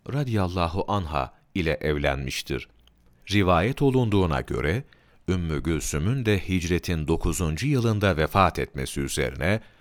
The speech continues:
Hazreti Peygamber sallallahu aleyhi ve sellem, "Eğer üçüncü bir kızım olsaydı, onu da seninle evlendirirdim." buyurmuştur. Resulullah Efendimizin bu şahitliği,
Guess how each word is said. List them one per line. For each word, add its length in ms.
Hazreti 500
Peygamber 720
sallallahu 840
aleyhi 300
ve 80
sellem, 560
"Eğer 340
üçüncü 600
bir 140
kızım 400
olsaydı, 720
onu 240
da 160
seninle 560
evlendirirdim." 960
buyurmuştur. 760
Resulullah 720
Efendimizin 840
bu 80
şahitliği, 760